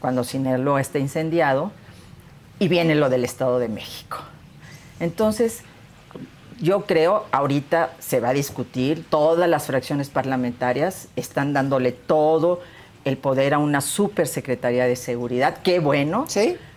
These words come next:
Speaker 1: porque ya no va a haber ningún pretexto de que no tienen todos los instrumentos para confrontar al crimen organizado.
Speaker 2: Porque además, en un principio, ¿se acuerdan que en algún momento hablamos,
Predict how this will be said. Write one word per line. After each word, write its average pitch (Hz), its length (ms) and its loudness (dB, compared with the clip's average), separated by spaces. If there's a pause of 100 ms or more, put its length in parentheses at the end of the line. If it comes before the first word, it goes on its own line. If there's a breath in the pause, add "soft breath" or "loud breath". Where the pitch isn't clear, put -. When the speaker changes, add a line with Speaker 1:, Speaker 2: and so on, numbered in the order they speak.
(120 loud breath)
Speaker 1:
porque 131 320 0
ya 156 160 4
no 170 140 4
va 165 80 4
a - 20 4
haber 156 220 2
ningún 170 420 2
pretexto 185 880 -4
de 127 180 0
que 123 240 0 (300)
no 143 280 0
tienen 156 380 0 (120)
todos 202 320 2
los 165 200 0
instrumentos 139 720 -6 (380 loud breath)
para 123 240 0
confrontar 135 760 -2 (340)
al 131 200 -2
crimen 131 340 0
organizado. 104 640 -4
Speaker 2:
Porque 233 260 0
además, 254 560 0
en 190 160 -2
un 202 80 -4
principio, 196 540 -4
¿se 151 80 -4
acuerdan 151 380 0
que - 280 -4
en 131 160 -2
algún 135 220 -2
momento 151 420 -2
hablamos, 131 520 -6